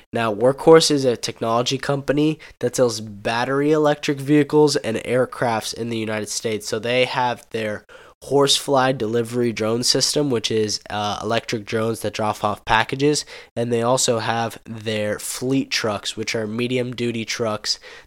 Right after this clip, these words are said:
that are more for service and commerce than for, uh, consumers.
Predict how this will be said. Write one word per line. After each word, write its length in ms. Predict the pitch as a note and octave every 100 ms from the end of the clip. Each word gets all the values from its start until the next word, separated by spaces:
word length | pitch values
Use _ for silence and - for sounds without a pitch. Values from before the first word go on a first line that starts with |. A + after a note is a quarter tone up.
| -
that 260 | A#2+ A2+ -
are 240 | G2+ A2
more 320 | G#2 A#2 A#2+ G#2+
for 240 | - G#2
service 560 | - A#2+ A2 G#2+ G2 -
and 240 | G#2 G#2
commerce 580 | - A#2+ A2+ G#2+ G2+ -
than 280 | A2 G#2 G2+
for, 640 | - A2 G#2+ G#2+ G2 F#2+
uh, 200 | F2 F#2
consumers. 760 | - G#2+ G2 - B2+ G2+ F#2